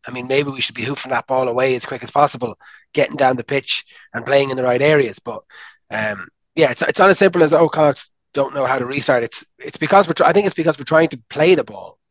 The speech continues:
and hold the ball rather than just kicking it away instantly that opens us up for th-, these kind of mistakes. And, and look, sometimes that counterattack works for us as well. So it's,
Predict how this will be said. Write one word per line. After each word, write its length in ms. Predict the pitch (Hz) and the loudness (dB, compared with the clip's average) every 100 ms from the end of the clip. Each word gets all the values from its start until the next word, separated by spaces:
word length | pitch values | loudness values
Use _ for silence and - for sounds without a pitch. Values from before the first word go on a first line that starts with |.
| _ _ | _ _
and 140 | - - | -12 -8
hold 240 | 160 160 | -6 -6
the 60 | 120 | -10
ball 280 | 107 101 _ _ _ _ _ | -14 -14 _ _ _ _ _
rather 240 | 139 143 135 | 2 4 6
than 180 | 131 | 2
just 460 | 131 127 - - - _ _ _ | 0 -8 -8 -18 -20 _ _ _
kicking 300 | - 143 143 | -6 -4 -2
it 40 | 131 | 0
away 280 | 131 123 | 2 2
instantly 340 | 143 - 113 110 | 0 -2 -8 -8
that 140 | - | -8
opens 320 | - 123 135 117 | -6 -8 -8 -10
us 160 | 110 | -10
up 160 | 120 - | -12 -10
for 80 | 120 | -14
th-, 140 | 120 | -12
these 160 | 120 - | -12 -8
kind 100 | 123 | -8
of 60 | |
mistakes. 400 | 113 135 123 - | -4 -4 -4 -6
And, 100 | 120 - - - - | -16 -18 -20 -20 -4
and 100 | 202 | 2
look, 80 | 180 | 2
sometimes 240 | 196 190 | 2 2
that 120 | 160 - | 2 4
counterattack 500 | 180 175 160 165 160 | 4 4 2 0 4
works 240 | 185 - | 0 0
for 120 | - | -8
us 100 | 120 | -10
as 80 | 131 | 0
well. 180 | 156 131 | 2 2
So 240 | 131 123 | -2 -8
it's, 220 | 110 _ | -10 _